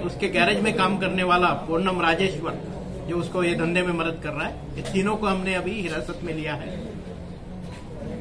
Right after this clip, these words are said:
इस रैकेट का जो मुख्य सूत्रधार है शेख यासीन alias फिरोज,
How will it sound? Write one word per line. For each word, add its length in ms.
इस 180
रैकेट 380
का 120
जो 500
मुख्य 260
सूत्रधार 540
है 280
शेख 300
यासीन 540
alias 540
फिरोज, 240